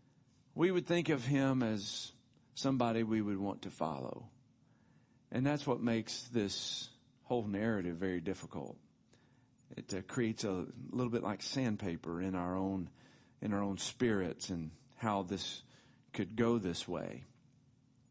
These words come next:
But Jonah chapter one, verses one and two says this. "Now the word of the Lord came to Jonah, son of Amittai."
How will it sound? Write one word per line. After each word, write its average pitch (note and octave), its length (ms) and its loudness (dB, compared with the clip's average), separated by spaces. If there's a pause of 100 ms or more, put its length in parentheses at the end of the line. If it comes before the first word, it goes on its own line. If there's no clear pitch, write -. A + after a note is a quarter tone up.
(960)
But A2+ 80 0
Jonah F3+ 260 6
chapter G3+ 340 6
one, D3+ 300 8
verses C#3+ 400 4
one D3 160 6
and E3+ 100 4
two C3 200 6
says A2 280 2
this. F2+ 440 -2 (640)
"Now D#3 140 6
the D3 100 6
word F3+ 320 10
of A#3+ 60 6
the A#3 60 10
Lord F3+ 540 10 (480)
came G#3 300 6
to A#3 100 2
Jonah, D#3+ 560 6 (220)
son F3+ 300 6
of G#3 60 6
Amittai." D3+ 720 4